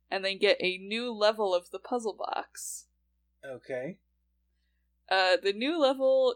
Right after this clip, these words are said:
Speaker 1: kinda looks like a really messed up, like, game of Battleship. It's like a
Speaker 2: Okay.
Speaker 1: grid with lights on it.
Speaker 2: Oh, yeah, weird.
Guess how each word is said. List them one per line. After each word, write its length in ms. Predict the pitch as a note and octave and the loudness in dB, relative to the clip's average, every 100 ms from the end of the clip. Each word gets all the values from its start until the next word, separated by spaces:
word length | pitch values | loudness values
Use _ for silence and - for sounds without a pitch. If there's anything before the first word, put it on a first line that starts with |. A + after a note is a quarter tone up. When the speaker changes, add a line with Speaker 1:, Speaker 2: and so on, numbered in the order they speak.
| - | -2
Speaker 1:
kinda 240 | A#3+ A#3 | 0 0
looks 280 | G#3+ A3 - | 0 -2 0
like 320 | A#3+ A3 - _ _ _ _ | 0 0 -6 _ _ _ _
a 100 | F#3+ | -6
really 260 | G3+ A3 A3 | -4 -4 -4
messed 380 | F#3+ G3 - G#3 | -4 -6 -4 -2
up, 180 | G3+ | -2
like, 220 | - E3+ - | -2 -6 -4
game 180 | F3+ | -6
of 120 | F#3 F3 _ | -6 -12 _
Battleship. 720 | E3+ F3 A#3 C#4+ - E4+ D#4 _ _ _ _ _ _ _ _ _ | -4 0 2 0 0 -4 -4 _ _ _ _ _ _ _ _ _
It's 220 | - F#3+ - | -6 -2 0
like 160 | G#3 | 0
a 100 | F#3+ C#3+ | 2 0
Speaker 2:
Okay. 40 | |
Speaker 1:
grid 460 | F#3+ G3+ G#3+ G#3+ G#3 | 2 2 0 -2 -8
with 220 | F#3 F3+ _ - - - | -10 -12 _ -20 -16 -6
lights 400 | F3+ F#3 G3+ - | -2 -2 -2 -2
on 200 | G#3+ G#3+ | -4 -4
it. 240 | A3 - _ _ _ - - _ _ _ _ - | -10 -12 _ _ _ -20 -20 _ _ _ _ -2
Speaker 2:
Oh, 160 | A3 | 0
yeah, 220 | A#3 B3+ D3+ | 0 2 2
weird. 340 | G#3 E3 G2+ | 2 0 -2